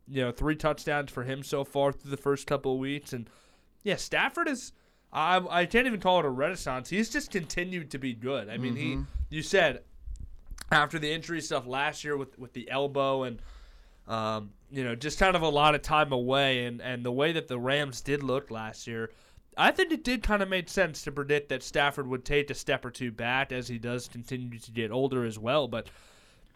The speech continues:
Speaker 1: he is, like you said, Josh, really kind of proving everybody wrong and saying, "No, I, I can still,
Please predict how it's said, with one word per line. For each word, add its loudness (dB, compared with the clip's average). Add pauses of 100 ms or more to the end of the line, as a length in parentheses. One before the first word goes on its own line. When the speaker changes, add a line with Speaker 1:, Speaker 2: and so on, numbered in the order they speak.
(100)
Speaker 1:
he 6
is, 6
like 2
you -2
said, 4
Josh, 0
really 2
kind 4
of -6
proving 2
everybody 2
wrong 2
and -6
saying, -2
"No, 4
I, 8
I 8
can 0
still, 6